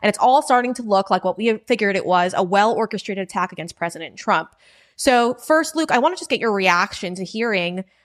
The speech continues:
uh, these allegations make their way into the courtroom that these two are involved in a romantic relationship that they failed to disclose.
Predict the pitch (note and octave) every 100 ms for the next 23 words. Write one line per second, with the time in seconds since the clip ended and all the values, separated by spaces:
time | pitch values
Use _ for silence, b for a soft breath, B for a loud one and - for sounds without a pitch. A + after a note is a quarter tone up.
0 | _ - E3+ E3+ A3 G#3 A3 G#3+ A3 D#4
1 | A3+ G3+ G3+ G3 G3 F#3+ G#3 - C4 G3
2 | G3 F#3 F#3+ - G3+ F#3+ F#3+ G#3+ G#3 -
3 | - C4+ C4 D3+ A3 A#3+ - A3+ A3 A3
4 | A3 G#3+ G#3+ G#3 A#3+ G#3 G3+ B3 G#3 G3
5 | F3+ F3+ G3 F3+ F#3 E3 - F#3+ - -
6 | - -